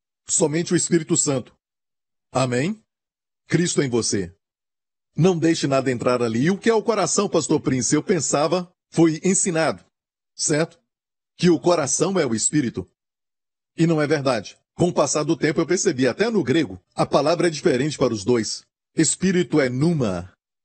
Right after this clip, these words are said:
em hebraico ruach, certo? E a palavra para coração no grego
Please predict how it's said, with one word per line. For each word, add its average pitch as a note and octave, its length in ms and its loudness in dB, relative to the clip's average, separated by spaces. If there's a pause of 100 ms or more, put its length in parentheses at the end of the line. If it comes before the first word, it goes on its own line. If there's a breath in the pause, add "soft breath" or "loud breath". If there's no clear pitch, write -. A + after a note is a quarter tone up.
(220)
em D#3 140 2
hebraico C#3+ 480 0
ruach, B2 680 -2 (840)
certo? D3 500 -2 (100)
E C#3 140 0
a D#3+ 60 0
palavra D#3+ 420 -2
para E3 160 -2
coração D#3+ 600 -2
no A#2+ 120 -2
grego D#3 460 0